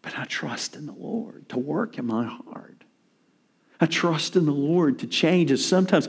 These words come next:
I need to refocus. Sometimes I need to get my mind back into what the Lord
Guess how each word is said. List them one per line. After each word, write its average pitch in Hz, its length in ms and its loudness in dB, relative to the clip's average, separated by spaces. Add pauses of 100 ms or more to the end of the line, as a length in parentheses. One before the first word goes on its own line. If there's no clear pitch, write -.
(160)
I 165 120 6
need 156 220 6
to 160 100 8
refocus. 156 880 6 (200)
Sometimes 196 380 6
I 175 60 8
need 160 180 4
to 151 60 6
get 165 180 4
my 151 120 6
mind 165 540 6
back 175 300 4
into 185 380 6
what 180 340 4
the 190 80 6
Lord 165 420 6